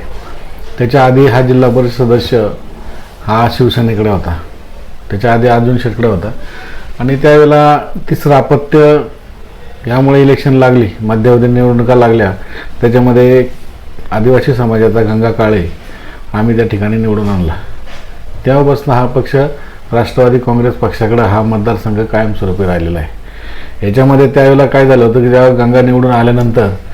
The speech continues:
जिल्हा परिषदला अरुण भाऊला उपाध्यक्षपदाची संधी मिळाली, त्याच्यानंतर पुन्हा निवडणूक झाली.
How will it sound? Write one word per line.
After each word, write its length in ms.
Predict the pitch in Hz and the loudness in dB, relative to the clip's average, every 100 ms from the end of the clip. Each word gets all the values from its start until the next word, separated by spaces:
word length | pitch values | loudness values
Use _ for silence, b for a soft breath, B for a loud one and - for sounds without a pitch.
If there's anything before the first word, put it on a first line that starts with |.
| B B B B B - | B B B B B -4
जिल्हा 240 | 117 117 120 | 0 2 4
परिषदला 540 | 120 - 120 117 123 | 2 2 2 2 2
अरुण 220 | 117 120 | 2 2
भाऊला 320 | 113 104 113 120 117 | 2 2 0 -2 -4
उपाध्यक्षपदाची 760 | 101 113 110 98 104 101 101 104 | -2 0 0 0 0 0 0 -2
संधी 300 | 101 104 127 | -2 2 2
मिळाली, 300 | 127 104 80 - - B B B B B - | 2 2 0 -4 -8 B B B B B -2
त्याच्यानंतर 500 | 104 123 123 117 123 | 0 2 2 2 2
पुन्हा 280 | - 117 123 | 2 0 2
निवडणूक 440 | 123 123 120 120 | 4 4 4 2
झाली. 280 | 107 113 | 2 2